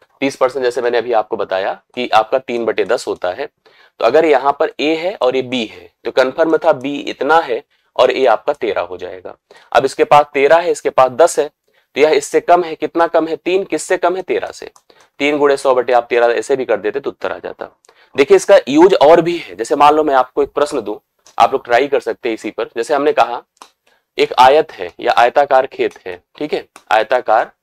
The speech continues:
खेत है कि जो लंबाई है लंबाई को, लंबाई को पचास प्रतिशत बढ़ाया जाता है, पचास प्रतिशत बढ़ाया जाता है,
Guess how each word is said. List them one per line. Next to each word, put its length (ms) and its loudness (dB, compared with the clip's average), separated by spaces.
खेत 300 -2
है 240 -14
कि 140 -2
जो 160 0
लंबाई 580 4
है 120 -12
लंबाई 500 4
को, 280 -4
लंबाई 400 -2
को 160 -2
पचास 460 2
प्रतिशत 420 -4
बढ़ाया 400 2
जाता 320 -2
है, 200 -12
पचास 320 2
प्रतिशत 500 -6
बढ़ाया 420 2
जाता 300 0
है, 200 -6